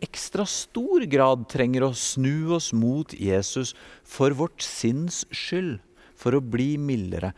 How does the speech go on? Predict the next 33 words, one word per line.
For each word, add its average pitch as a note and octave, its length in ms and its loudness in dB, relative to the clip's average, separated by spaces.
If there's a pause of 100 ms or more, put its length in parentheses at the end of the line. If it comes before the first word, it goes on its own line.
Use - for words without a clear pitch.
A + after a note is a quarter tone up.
(200)
hva F#2+ 400 -4 (120)
kan E3 360 -2
det C3 180 2
skyldes B2 560 -2 (100)
i E3 120 0
vår F3+ 260 -4
tid? F3+ 220 -4 (760)
Her G2+ 100 2
kan B2+ 140 4
vi B2+ 80 8
ha C3+ 80 6
mange A#2+ 300 4 (180)
ulike A2+ 420 0
grunner G#2 300 2
til G#2 100 -6
det, G#2 140 6
men B2 100 0
jeg C3 80 4
har D#3+ 160 4
lyst C3 160 -4
til E3+ 80 2
å E3+ 60 -8
peke C#3+ 320 0
på F3 160 4 (180)
tre D#3 320 4
grunner D#3+ 400 2 (240)
som D#3 380 2 (100)
gjør B2+ 300 6
at - 140 -6 (100)
akkurat D#3+ 580 0
vår C3+ 320 0
tid B2+ 240 0
er C3 380 0